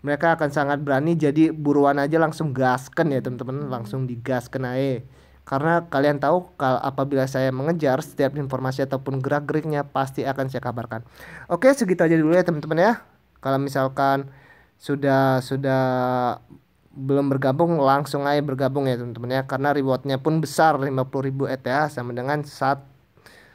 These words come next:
eh, lima puluh ribu I V N sama dengan satu E T H, teman-teman.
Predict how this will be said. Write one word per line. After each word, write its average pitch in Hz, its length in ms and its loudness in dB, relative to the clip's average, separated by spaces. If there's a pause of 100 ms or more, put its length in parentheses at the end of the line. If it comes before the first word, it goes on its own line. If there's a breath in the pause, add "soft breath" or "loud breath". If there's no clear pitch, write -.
(160 soft breath)
eh, 143 240 2
lima 143 240 0
puluh 139 160 2
ribu 143 320 0
I 135 160 2
V 135 80 -4
N 143 160 0
sama 135 240 -2
dengan 135 160 0
satu 131 240 -2
E 123 80 -2
T 127 80 -4
H, 127 240 -2
teman-teman. 127 320 -4